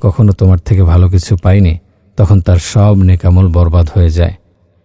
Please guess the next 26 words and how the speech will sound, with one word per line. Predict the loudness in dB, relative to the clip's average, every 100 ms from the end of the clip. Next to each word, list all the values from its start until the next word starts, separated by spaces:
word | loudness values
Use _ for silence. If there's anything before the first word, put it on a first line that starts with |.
| _
বিখ্যাত | -2 0 0 0
তাবি | -2 -2 0 2 2
হযরত | 0 0 -2 -4
সাইদ | -2 -2 0
বিন | 0 -2 -2 _ _ _
মুসাইয়িবের | -2 0 0 2 0
কাছে | 0 -2 -2 -4 -6 -8 _
এক | -4 0
ব্যক্তি | -2 0 -4
তার | -2 -2 -2
স্ত্রীর | -2 -2 0
বিরুদ্ধে | 0 0 0 0
নালিশ | 2 2 -2
করলে | -2 -2 -2 -6 _ _ _ -4
তিনি | 0
বলেন, | 2 2 0 -2 _ _ -14 -2
নবীজি | 0 2 0
সাল্লাল্লাহু | 0 0 2 2 2
আলাইহি | 2 0
সাল্লাম | 0 0 2 2
বলেছেন, | 2 0 0 -6 -8 -12 _ _ _ _ -4
"যে | 0
নারী | 2 2
স্বামীর | 0 0 2 0
প্রতি | 0 -2 -2
অকৃতজ্ঞ | -2 -2 -2 -2 -2 -2 -2